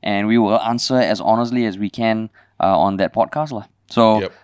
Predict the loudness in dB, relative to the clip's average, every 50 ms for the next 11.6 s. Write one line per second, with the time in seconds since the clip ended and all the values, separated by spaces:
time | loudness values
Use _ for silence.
0 | _ _ -2 2 2 2 2 2 4 4 4 4 4 4 2 2 2 2 0 -2
1 | -2 -4 -4 -2 -2 -2 -2 -2 -6 -8 -8 -6 -6 -6 -6 -4 -4 -4 -2 -2
2 | -4 -6 -4 0 2 2 4 4 2 0 0 -2 _ _ _ -2 0 2 2 2
3 | 2 -2 -2 -4 -4 -4 -4 -6 -8 -10 -10 -8 -6 -6 -6 -6 -6 -4 -4 -2
4 | -2 -2 -4 -6 -10 -12 _ _ _ _ _ _ -2 0 0 0 2 2 2 2
5 | 2 0 -2 0 0 0 2 2 0 -2 -4 -6 -4 -2 -2 -2 -2 -2 -2 -2
6 | -2 -2 0 0 -2 -4 -2 -2 -4 0 2 2 2 2 2 -2 -2 -4 -4 -4
7 | -4 -4 -6 -8 -4 -2 -2 -2 -2 -2 -4 -4 -4 -4 -2 0 0 0 0 -2
8 | -8 -10 -10 -8 -6 -4 -4 -2 -4 -4 -6 -12 _ _ -14 -12 -6 -2 -2 -2
9 | -2 -2 -6 -2 0 0 0 -2 -4 -10 _ -2 0 0 0 0 -4 -6 -4 -4
10 | -2 -2 -4 -6 -6 -6 -4 -4 -4 -4 -6 -6 -10 -16 -18 -18 _ _ _ _
11 | _ _ -18 -12 -10 -10 -12 -12 -12 -10 -8